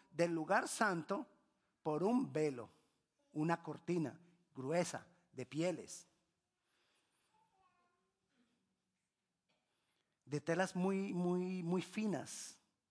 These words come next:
Perdón, no era de pieles, era de telas muy finas, de lino. Y entonces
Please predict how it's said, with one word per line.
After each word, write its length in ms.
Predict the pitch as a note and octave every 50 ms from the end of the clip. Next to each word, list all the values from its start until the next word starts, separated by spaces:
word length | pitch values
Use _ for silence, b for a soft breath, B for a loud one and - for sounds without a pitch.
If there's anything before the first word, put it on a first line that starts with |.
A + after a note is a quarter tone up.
| _ _
Perdón, 260 | A#2+ B2 C#3+ C#3+ C#3
no 60 | C#3+
era 120 | D3+ E3 D#3+
de 100 | C#3 -
pieles, 440 | E3+ D#3+ C#3 A2+ - - - - -
era 160 | - C#3 D3+
de 60 | D#3+ D3+
telas 240 | - D#3+ D3+ D#3
muy 160 | D3 E3 D3+ -
finas, 300 | - F3 E3 D3+ A#2+ A#2
de 120 | B2 B2
lino. 340 | C3+ D#3 F#3 F3 D3+ A#2+ - - _ _ _ _ _ _ _ _ _ _ _ _ _ _ _ _ _ _ _ _ _ _ _ _ _ _ _ _ _ _ _ _ _ _ _ _ _ _ _ _ b b b b b b b -
Y 100 | F#3+ B3
entonces 680 | C4+ - - A#3+ G#3+ F#3+ - G3+ F#3+ - - -